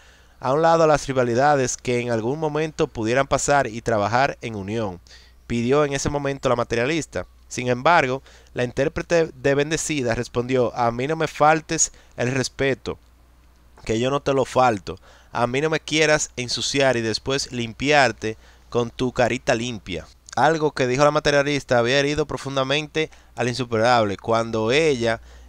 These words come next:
estaba embarazada de su hija más pequeña,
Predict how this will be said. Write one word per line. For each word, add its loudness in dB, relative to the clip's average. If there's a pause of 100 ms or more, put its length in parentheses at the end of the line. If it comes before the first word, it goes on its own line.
estaba 2
embarazada 2
de -2
su -4
hija 0
más -4
pequeña, -2